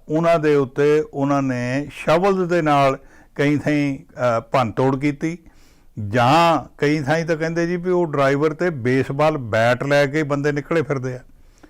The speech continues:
ਹੁਣ ਜਦੋਂ ਇੱਦਾਂ ਦੀ ਸਿਚੁਏਸ਼ਨ ਬਣ ਜਾਂਦੀ ਆ ਜੀ, ਤੇ ਫਿਰ ਉਹ ਜਿਹੜੇ ਕੰਮ ਕਰਨ ਵਾਲੇ ਆ, ਉਹ ਸਮਝਦੇ ਵੀ ਇਹ ਸੇਫ ਪਲੇਸ ਨਹੀਂ ਹੈ ਇਸ ਵੇਲੇ ਕੰਮ ਕਰਨ ਦੀ, ਤੇ ਉਹ, ਉਹਨਾਂ ਨੂੰ ਹੁਕਮ ਆ ਵੀ ਭਾਈ ਜਿੱਥੇ ਇੱਦਾਂ ਮਤਲਬ ਸੁਰੱਖਿਅਤ ਨਹੀਂ ਆ, ਤੁਸੀਂ ਕੰਮ ਛੱਡ ਕੇ ਆ ਜਾਓ,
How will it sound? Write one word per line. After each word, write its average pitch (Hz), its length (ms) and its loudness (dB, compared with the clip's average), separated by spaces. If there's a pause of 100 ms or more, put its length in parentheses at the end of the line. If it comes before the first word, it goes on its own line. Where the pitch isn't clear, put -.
(460)
ਹੁਣ 143 80 4
ਜਦੋਂ 147 300 4
ਇੱਦਾਂ 151 240 2
ਦੀ 180 120 0
ਸਿਚੁਏਸ਼ਨ 175 500 0
ਬਣ 170 200 0
ਜਾਂਦੀ 175 320 -4
ਆ 202 80 -2
ਜੀ, 214 100 -4
ਤੇ 208 140 -2
ਫਿਰ 170 400 0
ਉਹ 180 220 -4
ਜਿਹੜੇ 180 200 -6
ਕੰਮ 147 360 -2
ਕਰਨ 165 240 -2
ਵਾਲੇ 170 300 0
ਆ, 156 200 -2 (420)
ਉਹ 165 140 2
ਸਮਝਦੇ 170 420 0
ਵੀ 180 220 -4
ਇਹ 180 120 0 (140)
ਸੇਫ 139 260 0 (100)
ਪਲੇਸ 147 340 0
ਨਹੀਂ 143 240 -2
ਹੈ 139 260 2
ਇਸ 131 120 -6
ਵੇਲੇ 135 280 -4
ਕੰਮ 120 260 -2
ਕਰਨ 107 300 -4
ਦੀ, 95 140 -8 (500)
ਤੇ 170 80 2
ਉਹ, 175 400 4
ਉਹਨਾਂ 160 320 0
ਨੂੰ 156 280 -2 (120)
ਹੁਕਮ 131 240 0
ਆ 156 120 4
ਵੀ 165 100 -2
ਭਾਈ 151 240 0
ਜਿੱਥੇ 151 380 0
ਇੱਦਾਂ 143 440 -2
ਮਤਲਬ 131 360 -4
ਸੁਰੱਖਿਅਤ 131 500 -4
ਨਹੀਂ 151 280 -2
ਆ, 165 120 -6 (340)
ਤੁਸੀਂ 135 220 0
ਕੰਮ 127 220 0
ਛੱਡ 127 220 -2
ਕੇ 139 160 -2
ਆ 147 120 4
ਜਾਓ, 180 200 -2